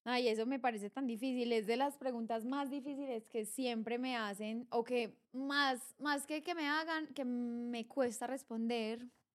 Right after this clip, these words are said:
Cada día aprendo un poco más, pero soy creativa, soñadora, me encanta, mm,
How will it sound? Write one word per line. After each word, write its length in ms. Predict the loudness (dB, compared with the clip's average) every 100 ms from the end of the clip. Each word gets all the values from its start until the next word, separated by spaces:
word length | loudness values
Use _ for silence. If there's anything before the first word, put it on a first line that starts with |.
| -16
Cada 220 | -10 -6 -4
día 180 | -4
aprendo 300 | -4 -4 -4
un 60 | -4
poco 180 | -6 -4
más, 340 | -4 -4 -6 -6
pero 560 | -6 -2 -2 -2 -4 -10 -20 -20 -20 -20 _ _ _ _ _
soy 880 | 2 6 10 10 8 6 4 4 2
creativa, 760 | 4 4 4 2 4 4 2 -2 -4 -4
soñadora, 680 | -2 0 2 2 2 0
me 140 | 0 0
encanta, 920 | 0 -2 -4 -2 2 2 4 2 2
mm, 280 | 2 0 -4